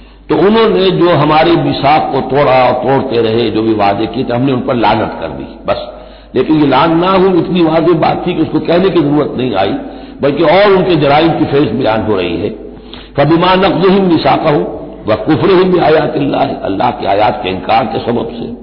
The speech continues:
व क़त्लिहिमुल अंबिया बिग़ैरि हक़्क़िन, और उनका अंबिया का कत्ल कर देना बगैर हक़, व क़ौलिहिम क़ुलूबुना ग़ुल्फ़, और उनके इस कहने की पादाश में कि हमारे दिल तो गिलाफों में बंद हैं, बल तबा अल्लाहु अलैहा बिकुफ़्रिहिम,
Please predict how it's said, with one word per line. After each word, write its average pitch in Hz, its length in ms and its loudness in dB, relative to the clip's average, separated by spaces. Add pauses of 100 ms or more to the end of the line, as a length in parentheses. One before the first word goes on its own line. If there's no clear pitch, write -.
(420)
व 127 160 0
क़त्लिहिमुल 175 560 2
अंबिया 151 400 4
बिग़ैरि 123 400 2
हक़्क़िन, 117 360 -6
और 107 160 -6
उनका 117 280 -2
अंबिया 123 380 2
का 120 140 -4
कत्ल 147 280 0
कर - 200 -2
देना 131 220 -4
बगैर 110 320 -4 (100)
हक़, - 160 -6 (640)
व 202 100 2
क़ौलिहिम 190 520 2
क़ुलूबुना 160 540 4
ग़ुल्फ़, - 840 -2
और 143 80 4
उनके 170 280 4
इस 160 120 0
कहने 185 320 2
की 180 160 -2
पादाश 160 420 0
में 160 140 0
कि - 120 -2
हमारे 139 360 0
दिल 139 160 2
तो - 160 -2
गिलाफों 110 380 0
में 147 160 0
बंद 135 180 -2
हैं, 127 160 -4 (440)
बल 151 240 2
तबा 165 200 2
अल्लाहु 160 440 4
अलैहा 156 380 4
बिकुफ़्रिहिम, 151 600 0